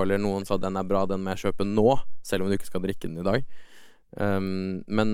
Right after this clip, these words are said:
eh, så har det ballet litt på seg, og så, eh, hadde jeg et skap, og så fikk jeg ikke plass i det skapet, så måtte jeg til et skap til,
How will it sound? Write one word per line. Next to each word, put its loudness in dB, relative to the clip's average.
eh, 4
så 0
har 4
det 6
ballet 4
litt 4
på 4
seg, 4
og 0
så, 2
eh, -2
hadde 2
jeg -2
et -4
skap, 4
og 4
så -6
fikk -10
jeg -6
ikke -12
plass -4
i -2
det 4
skapet, 4
så 2
måtte -2
jeg -6
til -10
et -16
skap -10
til, 4